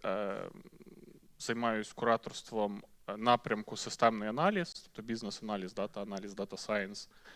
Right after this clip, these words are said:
в Національному університеті Львівська політехніка, і зі своїми колегами ми там викладаємо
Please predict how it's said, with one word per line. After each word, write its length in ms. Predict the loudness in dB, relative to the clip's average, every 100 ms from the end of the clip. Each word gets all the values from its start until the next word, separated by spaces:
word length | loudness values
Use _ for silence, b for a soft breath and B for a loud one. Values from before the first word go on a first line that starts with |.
| B -10
в 40 |
Національному 540 | -6 -4 -2 0 0 -4
університеті 500 | -4 -6 -4 -4 -2
Львівська 340 | -4 -6 -8
політехніка, 720 | -6 -4 -4 -8 -8 -8 -6
і 240 | -6 -8 -8
зі 100 | -8
своїми 360 | -4 -2 -2
колегами 500 | -2 0 2 0 -6
ми 120 | -6 -10
там 180 | -10
викладаємо 680 | -12 -8 -2 -2 -2 -4 -8